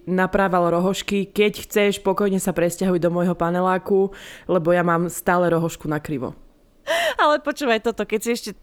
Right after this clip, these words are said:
Speaker 2: to nepočula, tak toto bude úplný strop. Nechávam v sprche vlasy a aj pol hodinu pozerám, aké obrázky sa na vani vytvorili.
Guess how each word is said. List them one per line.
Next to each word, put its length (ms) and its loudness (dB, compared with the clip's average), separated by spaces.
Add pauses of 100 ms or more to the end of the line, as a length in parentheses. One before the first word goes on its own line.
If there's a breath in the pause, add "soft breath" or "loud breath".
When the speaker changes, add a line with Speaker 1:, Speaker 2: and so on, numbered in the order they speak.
(220)
Speaker 2:
to 120 4
nepočula, 560 0
tak 200 -4
toto 220 -2
bude 220 0
úplný 400 -2
strop. 380 -2 (540 loud breath)
Nechávam 440 2
v 80 -6
sprche 300 -4
vlasy 440 -4 (140)
a 160 -4
aj 160 0
pol 220 2
hodinu 380 0
pozerám, 640 -2
aké 320 -2
obrázky 480 -4
sa 160 -4
na 100 -2
vani 280 -2
vytvorili. 540 -4